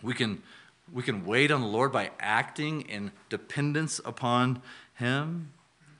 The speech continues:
And we can act by trusting him with an un-, uncertain future. You know, this, this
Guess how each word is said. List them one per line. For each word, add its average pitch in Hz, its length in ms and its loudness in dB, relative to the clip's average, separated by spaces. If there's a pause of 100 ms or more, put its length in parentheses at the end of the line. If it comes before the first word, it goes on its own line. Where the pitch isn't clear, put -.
(420)
And 107 120 -6
we 110 100 -4
can 110 140 -6
act 127 280 2
by 110 120 0
trusting 131 580 -4
him 90 200 -6
with 90 180 -10
an 104 100 -6
un-, 127 320 -4
uncertain 135 760 4 (340)
future. 92 540 -6 (1500)
You 123 60 -6
know, 135 100 2
this, 156 240 2
this 143 260 -2